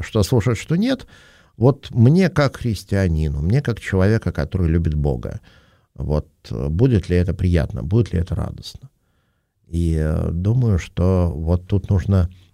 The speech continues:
э, самому как-то и решить. Так, Станислав. Раз вы, э, не в курсе, что широко известный античный автор Цельс жёстко и глубоко критиковал христианство,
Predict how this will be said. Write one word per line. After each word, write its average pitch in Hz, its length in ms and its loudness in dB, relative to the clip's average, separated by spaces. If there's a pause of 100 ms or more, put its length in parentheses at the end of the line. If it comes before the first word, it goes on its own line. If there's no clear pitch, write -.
(160)
э, 78 180 -4
самому 85 400 0
как-то 90 340 0
и - 200 -6
решить. - 540 2 (1000)
Так, 76 220 -6
Станислав. 87 720 2 (800)
Раз 101 320 4
вы, 107 440 6 (260)
э, 95 180 -4
не 104 140 4
в - 40 -6
курсе, 151 360 4
что 107 240 0
широко 110 400 2
известный 98 400 4
античный 98 400 2
автор 98 240 2
Цельс 98 600 0
жёстко 98 440 4
и - 20 6
глубоко 92 400 4
критиковал 90 460 0
христианство, 117 720 0